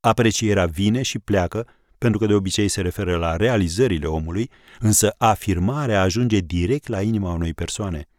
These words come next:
pentru că este țintită spre valoarea intrinsecă a acelei persoane. Susținătorul are abilitatea de a te face să ai o părere bună despre tine.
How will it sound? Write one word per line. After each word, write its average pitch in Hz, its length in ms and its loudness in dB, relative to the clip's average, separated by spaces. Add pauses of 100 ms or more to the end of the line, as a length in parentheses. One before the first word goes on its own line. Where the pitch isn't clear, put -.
(180)
pentru 98 200 0
că 98 80 2
este 98 260 0
țintită 101 720 -2
spre 107 300 0
valoarea 92 540 2
intrinsecă 92 840 0
a 73 100 -2
acelei 76 340 -4
persoane. 78 560 -8 (840)
Susținătorul 120 1160 2 (420)
are 151 260 2
abilitatea 117 640 0
de 107 80 2
a 98 80 4
te 87 140 -2
face 120 360 -4
să - 140 -4
ai 98 80 -2
o 101 80 4
părere 92 380 0
bună 107 280 -4
despre 82 360 -6
tine. 80 360 -8